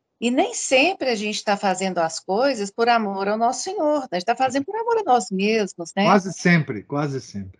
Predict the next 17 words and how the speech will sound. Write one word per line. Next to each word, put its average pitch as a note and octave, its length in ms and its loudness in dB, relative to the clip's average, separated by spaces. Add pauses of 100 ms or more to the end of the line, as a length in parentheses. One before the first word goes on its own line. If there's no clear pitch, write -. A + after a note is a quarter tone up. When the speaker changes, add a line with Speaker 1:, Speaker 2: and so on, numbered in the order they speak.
(140)
Speaker 1:
Noventa A3+ 360 4
por - 300 -18
cento G3 460 -6 (120)
<laughs> G3 440 2
das F#3 360 0
vezes. E3+ 380 -2 (1080)
E A#3+ 140 4
eu C#4 160 8
falo B3+ 400 4
que C4 420 -2
onde D#4 380 0
que - 140 -6
isso C4+ 300 -4 (100)
ataca A3+ 760 0
a F#3+ 180 0
nossa F3 380 -4
vida? C#3+ 400 -12